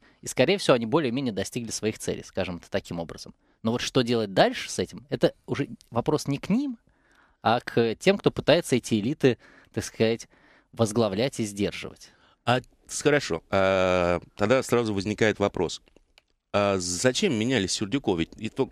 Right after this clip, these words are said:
Speaker 2: чисто вот с, м, что ли, с обывательской точки зрения, э, кто, э, у нас занимается, м,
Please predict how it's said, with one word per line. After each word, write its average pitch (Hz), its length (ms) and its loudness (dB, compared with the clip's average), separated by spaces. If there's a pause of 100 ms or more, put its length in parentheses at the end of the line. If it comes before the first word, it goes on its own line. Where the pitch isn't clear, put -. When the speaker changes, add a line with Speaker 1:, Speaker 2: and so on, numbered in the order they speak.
Speaker 2:
чисто - 280 -10
вот 101 160 -10
с, 107 440 0 (800)
м, 92 300 -10
что - 280 -4
ли, 92 280 0
с - 260 -6
обывательской 123 520 -2
точки 98 280 -4
зрения, 87 440 -2 (880)
э, 101 240 0
кто, 175 420 0 (180)
э, 101 80 -4
у 92 220 0
нас 117 220 0
занимается, 95 760 0
м, - 1120 -18